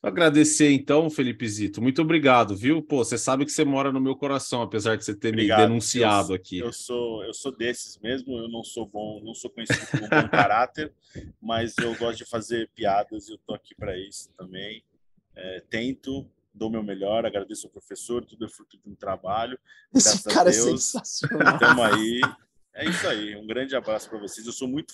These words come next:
Speaker 2: fã de Leandro Boca, é um cara sensacional, representa muito bem o torcedor palmeirense. Eu gosto de você, Lucas, também, foi uma brincadeira, você, peço desculpa até, inclusive.
Speaker 1: Imagina, que isso,
Speaker 2: Thiago
Speaker 1: que
Speaker 2: Ferri,
Speaker 1: isso.
Speaker 2: assim, é um ambiente meio difícil, eu conheço ele já há um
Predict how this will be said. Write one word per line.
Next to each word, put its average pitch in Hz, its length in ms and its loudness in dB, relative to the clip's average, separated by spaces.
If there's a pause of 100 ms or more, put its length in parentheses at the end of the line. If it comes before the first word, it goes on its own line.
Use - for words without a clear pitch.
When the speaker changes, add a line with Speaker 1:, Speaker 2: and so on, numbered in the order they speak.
(120)
Speaker 2:
fã 117 220 -2 (480)
de 104 100 -18
Leandro 107 320 -4
Boca, 110 560 -10 (120)
é 92 120 -18
um 95 120 -18
cara 98 400 -6 (1300)
sensacional, 117 920 -6
representa 107 440 -16
muito 107 220 -18
bem 104 120 -14
o - 40 -16
torcedor 101 360 -16
palmeirense. 90 560 -20 (340)
Eu 95 80 -10
gosto 113 220 0
de 110 40 -12
você, 101 240 -6
Lucas, 107 300 -10
também, 98 340 -10
foi 101 140 -12
uma 92 100 -6
brincadeira, 98 540 -12
você, 95 240 -18 (320)
peço 104 260 -8
desculpa 110 640 -12
até, 104 280 -10
inclusive. 113 680 -12
Speaker 1:
Imagina, 131 600 6
que 156 140 4
isso, 87 240 4
Speaker 2:
Thiago 156 240 4
Speaker 1:
que - 60 -4
Speaker 2:
Ferri, 156 220 4
Speaker 1:
isso. 147 80 4
Speaker 2:
assim, 139 200 -2
é 135 40 2
um 131 100 0
ambiente 131 460 -2
meio 123 200 -4
difícil, - 420 -16
eu - 60 -18
conheço 117 380 -8
ele 107 180 -8
já 110 100 -14
há 107 40 -12
um 107 100 -14